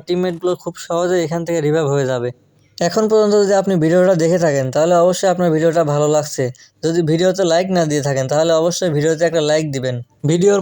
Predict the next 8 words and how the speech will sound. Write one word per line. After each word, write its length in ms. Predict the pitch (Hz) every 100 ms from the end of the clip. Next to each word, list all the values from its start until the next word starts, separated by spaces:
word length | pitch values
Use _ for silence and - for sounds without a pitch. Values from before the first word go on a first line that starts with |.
| 196
পরবর্তী 340 | 190 185 185 180
আট 80 | 175 196
নম্বর 200 | 196 202 196
ট্রিক্সটি 320 | 196 196 214 -
থাকছে 220 | 180 - 156
ভেন্ডিং 280 | 156 180 185 170
মেশিনে। 340 | 139 139 131 131 _ _ _
এই 100 | -